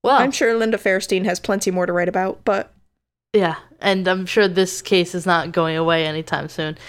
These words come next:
Speaker 1: At least in, uh, our, well,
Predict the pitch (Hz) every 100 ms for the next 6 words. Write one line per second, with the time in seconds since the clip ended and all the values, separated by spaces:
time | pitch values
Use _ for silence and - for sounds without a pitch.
0 | - 190 208 214 214 - - 185 180 165
1 | - _ _ _ _ - 160 147 113 -
2 | _ _ _ _ _ _ 190 190 214 220
3 | 214 - _ - 190 165